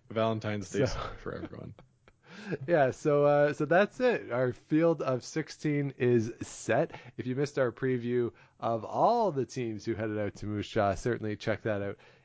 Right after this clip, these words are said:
Speaker 2: in the feed. We know there's been some problems with Apple Podcast, with the update and getting everything going.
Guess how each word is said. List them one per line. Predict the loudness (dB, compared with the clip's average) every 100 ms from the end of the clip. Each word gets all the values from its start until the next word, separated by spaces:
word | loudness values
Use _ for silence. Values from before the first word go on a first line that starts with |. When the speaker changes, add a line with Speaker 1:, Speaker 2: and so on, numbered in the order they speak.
| -6
Speaker 2:
in | -4
the | -2
feed. | 0 0
We | 0
know | 0
there's | 0 -2
been | -6
some | -6
problems | -2 -2 -2
with | -4 -2
Apple | -2 -2 -6
Podcast, | -4 -2 -2 -4 -4 -2 -2 -4
with | -8 -6
the | -6
update | -6 -4 -4 -4 -4 -6
and | -12 -10
getting | -8 -6 -6
everything | -8 -10 -10
going. | -10 -8 -10 -12